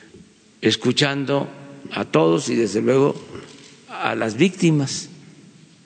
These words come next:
No se puede hacer nada si no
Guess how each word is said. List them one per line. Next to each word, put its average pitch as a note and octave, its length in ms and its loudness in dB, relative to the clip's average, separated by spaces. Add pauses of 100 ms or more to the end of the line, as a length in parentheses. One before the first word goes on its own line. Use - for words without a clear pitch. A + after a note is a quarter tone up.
(240)
No B2 100 0
se B2+ 120 -2
puede B2 240 2
hacer A#2 260 0
nada A#2 400 -2 (880)
si G#2+ 220 0
no B2 340 2